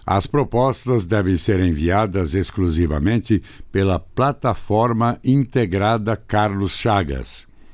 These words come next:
Podem participar pesquisadores com título de doutor que sejam coordenadores do projeto e tenham vínculo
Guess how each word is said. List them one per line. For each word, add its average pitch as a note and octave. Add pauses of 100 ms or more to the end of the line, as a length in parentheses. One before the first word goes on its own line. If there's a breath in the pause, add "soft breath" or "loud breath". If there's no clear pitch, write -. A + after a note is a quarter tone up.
(200 soft breath)
Podem G2
participar F2+
pesquisadores F#2+
com F#2
título A2+
de E2
doutor D#2 (600 loud breath)
que C#3
sejam C3
coordenadores A2
do F2
projeto F2+ (400 soft breath)
e C#3+
tenham C3+
vínculo F#2